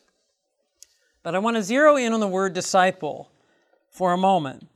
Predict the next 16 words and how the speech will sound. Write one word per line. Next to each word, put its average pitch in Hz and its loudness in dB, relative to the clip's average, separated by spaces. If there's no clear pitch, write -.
There's - -20
two 302 -2
things 262 -4
we 226 -6
need 220 -4
to 214 -4
understand 190 -8
here. 131 -14
Number 170 -8
one, 269 0
Jesus 233 -2
called 262 2
us 208 2
to 175 -8
make 214 -2
disciples. 165 -2